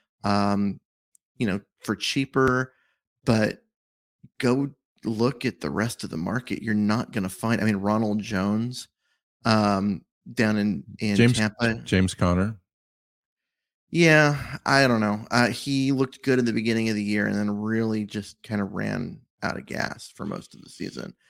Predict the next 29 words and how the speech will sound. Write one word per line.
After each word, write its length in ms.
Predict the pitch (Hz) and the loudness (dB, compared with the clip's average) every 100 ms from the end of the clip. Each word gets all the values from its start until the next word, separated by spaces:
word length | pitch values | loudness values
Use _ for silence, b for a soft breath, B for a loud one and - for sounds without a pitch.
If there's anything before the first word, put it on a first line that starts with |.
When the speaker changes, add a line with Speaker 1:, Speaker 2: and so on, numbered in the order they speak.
| b b b | b b b
Speaker 1:
So 580 | - 123 110 107 107 101 | 0 4 4 2 0 -2
I'm, 520 | - 107 107 107 104 - | 0 2 2 0 -2 -2
I'm 140 | 107 | 0
not 240 | 101 - | 0 -2
sure 380 | - - 110 104 | -6 -4 -2 0
that, 160 | 98 113 | 2 4
Speaker 2:
And, 180 | 120 107 | 6 6
Speaker 1:
that 100 | 110 | 4
Speaker 2:
and 160 | 107 | 6
Speaker 1:
that's 100 | 98 | 4
Speaker 2:
injury 260 | 92 80 73 | 4 2 0
Speaker 1:
the 60 | 80 | 0
direction 260 | 90 - | -2 -4
Speaker 2:
history. 100 | 82 | -6
Speaker 1:
I 40 | 82 | -6
would 140 | 82 | -8
go. 240 | - - - | -10 -10 -12
<laughs> 80 | _ | _
Yeah. 200 | 98 - 87 | -8 -4 -4
Speaker 2:
Yeah. 80 | - _ _ _ _ _ _ | -4 _ _ _ _ _ _
Right. 260 | 117 117 110 | 4 6 6
Speaker 1:
Um, 260 | 107 107 101 _ _ - | 2 0 -4 _ _ 0
Speaker 2:
How 80 | |
about 240 | 123 - - | 2 2 2
Speaker 1:
I 40 | |
mean, 100 | 117 | 4
Speaker 2:
Sony 40 | 113 | 4
Speaker 1:
it 40 | |
Speaker 2:
Michel? 540 | 80 - 95 104 131 | 2 0 2 2 0